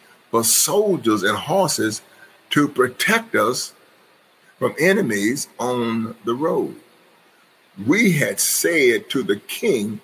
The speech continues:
"Our God helps everyone who obey him.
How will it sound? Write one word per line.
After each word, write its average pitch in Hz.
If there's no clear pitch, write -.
"Our 214
God 135
helps 156
everyone 143
who 131
obey 143
him. -